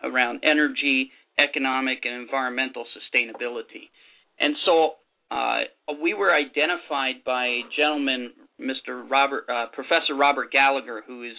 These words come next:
their executive chair, uh, that identified our technology, uh, through all the word of mouth and, uh, from searching online, and, and they happened to see our technology was implemented both in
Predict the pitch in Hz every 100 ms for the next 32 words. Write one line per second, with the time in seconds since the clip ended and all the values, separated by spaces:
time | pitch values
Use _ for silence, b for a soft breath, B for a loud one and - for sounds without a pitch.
0 | - 117 113 - 127 - 110 - - 190
1 | 175 120 - b b b _ _ - 127
2 | 123 120 - 135 135 131 165 170 - 143
3 | 135 135 131 135 120 143 147 151 139 -
4 | 127 120 120 _ 131 - 123 120 110 -
5 | - 151 151 143 135 143 147 143 131 127
6 | 120 131 151 135 131 131 131 131 131 -
7 | 110 113 B B B _ - 120 120 -
8 | 123 - 165 156 165 147 139 135 131 131
9 | 127 127 120 - 127 127 120 131 131 151
10 | 160 160 135 - 131 - - 156 135 127
11 | - 131 - 139 143 135 127 123 - 156
12 | 156 135 131 123 127 117 131 131 131 _
13 | 139 127 123 117